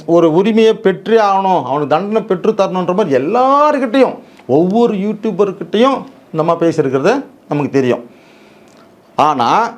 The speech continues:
இப்போ சுப்ரீம் கோர்ட்ல இந்த மாதிரியான ஒரு விஷயம் வந்த உடனே அப்படி பெல்ட் அடிக்குது. "என்கிட்ட காசு இல்ல, சுப்ரீம் கோர்ட்டுக்கு போனா கூட எனக்கு நீதி கிடைக்காதுன்ற" ஒரு மோசமான ஒரு வார்த்தையை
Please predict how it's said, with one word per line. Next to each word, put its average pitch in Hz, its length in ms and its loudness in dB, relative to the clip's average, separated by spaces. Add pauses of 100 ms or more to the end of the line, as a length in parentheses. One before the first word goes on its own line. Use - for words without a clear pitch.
(380)
இப்போ 202 720 0
சுப்ரீம் 226 540 0
கோர்ட்ல 170 340 2 (460)
இந்த 160 200 0
மாதிரியான 175 500 0
ஒரு 180 400 0 (460)
விஷயம் 185 320 0
வந்த 170 300 0
உடனே 127 360 -2 (340)
அப்படி 139 360 -4
பெல்ட் 110 300 -6
அடிக்குது. 90 260 -14 (1600)
"என்கிட்ட 135 260 -2
காசு 135 360 -4
இல்ல, 107 280 -4 (120)
சுப்ரீம் 175 560 -2
கோர்ட்டுக்கு 151 360 0
போனா 151 360 0
கூட 151 320 0
எனக்கு 151 360 -2
நீதி 160 340 0
கிடைக்காதுன்ற" 123 800 0
ஒரு 120 120 -2
மோசமான 185 800 -2
ஒரு 156 120 -2
வார்த்தையை 143 520 -2